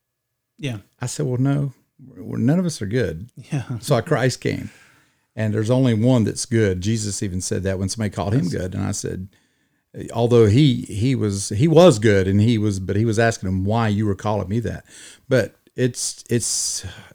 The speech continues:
Speaker 2: it, don't be afraid to, I'm not saying going out and be obno-, obnoxious when you're talking to people about Christ, but, you know, you say, "Well, I don't wanna hurt their feelings," or, "I don't want," you know,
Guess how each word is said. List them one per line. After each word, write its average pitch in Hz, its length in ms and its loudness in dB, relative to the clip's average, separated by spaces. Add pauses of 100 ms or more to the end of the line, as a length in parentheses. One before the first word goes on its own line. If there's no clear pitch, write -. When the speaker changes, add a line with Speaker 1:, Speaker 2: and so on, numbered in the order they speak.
Speaker 2:
it, 120 160 -4
don't 175 220 6
be 180 100 6
afraid 131 680 2
to, 101 420 -2 (420)
I'm 120 100 2
not 101 180 2
saying 113 300 2
going 117 180 4
out 117 60 0
and 107 80 -2
be 98 180 0
obno-, 98 420 0 (120)
obnoxious 98 760 -2
when 135 100 4
you're 131 120 2
talking 135 320 -4
to 123 60 -4
people 127 200 -6
about 120 220 -4
Christ, 127 380 -6
but, - 160 -8 (600)
you 120 100 0
know, 110 60 2
you 104 60 0
say, 98 140 -4
"Well, 98 100 0
I 123 40 0
don't 151 100 2
wanna 135 120 4
hurt 139 200 0
their 131 80 -10
feelings," 135 640 2
or, 95 160 0
"I 101 80 0
don't 123 160 0
want," 131 320 -2
you 120 80 0
know, 120 180 -2